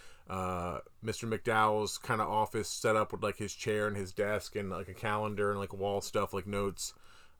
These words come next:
Um, they had, like, a, the mop in the bucket, uh, there. They had, um, other stuff on the walls.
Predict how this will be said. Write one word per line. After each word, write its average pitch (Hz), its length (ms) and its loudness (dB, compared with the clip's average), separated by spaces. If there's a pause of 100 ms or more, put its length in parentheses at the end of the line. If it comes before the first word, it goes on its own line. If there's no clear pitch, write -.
Um, 90 500 -4 (920)
they 98 160 0
had, 98 280 0
like, 98 140 -2
a, 98 80 -4
the 85 180 -6
mop 101 320 4
in 104 120 -2
the 98 60 -2
bucket, 98 520 0 (640)
uh, 101 320 -4
there. 98 720 0
They 92 160 -4
had, 92 360 -2
um, 85 480 -4 (220)
other 117 180 2
stuff - 280 2
on 110 80 0
the 101 100 0
walls. 101 760 0